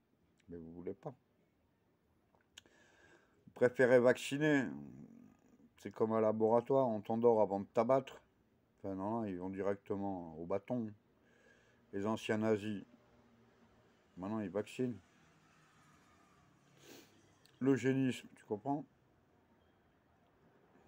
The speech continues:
Bon. À midi seize, midi quinze, midi seize, très exactement, à Nice, il y a la sirène qui sonne le premier,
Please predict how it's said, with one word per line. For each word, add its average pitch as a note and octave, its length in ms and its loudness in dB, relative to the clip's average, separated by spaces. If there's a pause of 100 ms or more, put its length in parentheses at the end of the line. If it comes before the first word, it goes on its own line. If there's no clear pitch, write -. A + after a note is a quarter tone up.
(180)
Bon. F#2 180 -8 (3500)
À B2 100 0
midi D#3+ 300 0
seize, E3 380 10
midi C3+ 280 -2
quinze, C3+ 280 0
midi C3 240 -4
seize, - 280 -2
très D#3+ 240 4
exactement, C3 680 2 (1500)
à G#2+ 100 0
Nice, C#3 280 -2
il - 20 0
y - 20 6
a A#2+ 40 8
la A2+ 100 4
sirène D#3 500 4
qui - 140 -16
sonne C3 300 0
le A#2 80 0
premier, B2+ 720 0